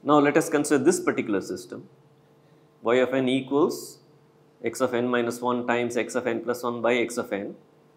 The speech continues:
whenever the denominator is not zero and zero otherwise, all right. Now, if you put,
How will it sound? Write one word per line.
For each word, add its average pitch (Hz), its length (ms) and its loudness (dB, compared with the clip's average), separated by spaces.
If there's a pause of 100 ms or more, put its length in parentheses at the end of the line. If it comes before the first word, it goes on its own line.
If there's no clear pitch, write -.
(180)
whenever 135 480 4
the 127 80 2
denominator 120 560 0
is 110 140 -4
not 110 240 -4
zero 92 360 -8 (400)
and 131 160 -2
zero 120 260 2
otherwise, 87 580 -4 (920)
all 95 100 -10
right. 131 220 -6 (2000)
Now, 151 200 6
if 151 120 2
you 147 100 8
put, 214 300 2